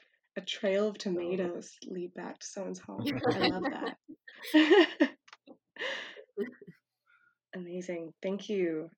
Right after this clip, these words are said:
Speaker 1: so much for sharing. Everything you shared, I feel like I learned so much through this conversation, and just hearing the stories is just really a beautiful way to start my day, honestly. <laughs> Um,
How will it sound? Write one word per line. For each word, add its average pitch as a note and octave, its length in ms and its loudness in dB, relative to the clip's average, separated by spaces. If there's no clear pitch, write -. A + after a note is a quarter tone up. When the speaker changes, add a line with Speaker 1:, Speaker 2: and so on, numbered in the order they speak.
Speaker 1:
so B3 320 0
much F3 460 -4
for F#3 100 -4
sharing. - 600 -10
Everything G#3+ 400 6
you F#3 100 2
shared, E3+ 300 2
I F3 60 0
feel F3+ 160 -2
like E3+ 140 -2
I F3+ 120 0
learned E3+ 340 -4
so G3+ 220 0
much - 320 -2
through F3+ 120 0
this E3 160 -2
conversation, E3+ 800 -6
and E3 180 -8
just F3+ 400 -12
hearing C#4 320 10
the C4+ 60 10
stories A3+ 760 4
is F#3+ 180 -6
just G3+ 240 -4
really G3 440 0
a G#3+ 60 -4
beautiful D4+ 440 2
way G3 160 6
to G#3 80 2
start E3 320 -2
my F3+ 140 0
day, E3+ 380 0
honestly. F#3 800 0
<laughs> - 40 -10
Um, F3+ 400 -8